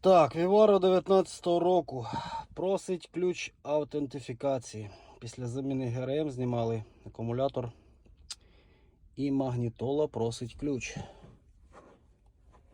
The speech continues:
Що, будем, будем зараз їй давати ключ. Так, пальцями піддіваю. Не знаю, що в мене получиться, ні.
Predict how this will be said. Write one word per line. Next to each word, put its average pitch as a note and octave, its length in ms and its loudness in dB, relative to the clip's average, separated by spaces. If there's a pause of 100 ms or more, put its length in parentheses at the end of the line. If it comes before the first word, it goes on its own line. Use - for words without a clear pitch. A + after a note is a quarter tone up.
(320)
Що, - 120 -14
будем, A#2 440 -8 (380)
будем G#2+ 380 -8
зараз G#2+ 280 -6
їй A2 180 -6
давати G2+ 420 -6
ключ. F#2+ 360 -14 (2500)
Так, - 260 -10 (520)
пальцями G#2+ 540 -6
піддіваю. A2+ 760 -2
Не A#2 140 -4
знаю, D3+ 280 4
що D3 140 -4
в C#3+ 40 0
мене C#3+ 160 0
получиться, D3+ 580 -4
ні. D3 200 -2